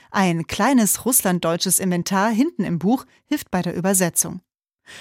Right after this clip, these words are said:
Und das Buch endet mit einer Frage auf Russisch. "Padjom, gehen wir?",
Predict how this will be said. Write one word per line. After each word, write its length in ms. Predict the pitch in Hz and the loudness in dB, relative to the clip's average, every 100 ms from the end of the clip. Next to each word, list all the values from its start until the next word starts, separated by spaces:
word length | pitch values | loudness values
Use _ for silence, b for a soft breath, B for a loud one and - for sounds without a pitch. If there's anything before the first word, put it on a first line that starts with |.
| B B | B B
Und 140 | 214 | 2
das 140 | 240 | 2
Buch 160 | - 262 | 2 0
endet 460 | - 277 208 - - | 2 4 4 2 -2
mit 140 | 170 | 0
einer 200 | 180 180 | 2 0
Frage 420 | - 185 190 180 170 | 0 0 0 2 0
auf 200 | 226 - | 0 2
Russisch. 420 | 208 - 160 - _ _ - | 2 2 -4 -8 _ _ 0
"Padjom, 520 | 220 196 254 190 147 _ - | 0 2 2 2 -2 _ -4
gehen 320 | 226 277 190 | 2 4 4
wir?", 260 | 160 - | 0 -10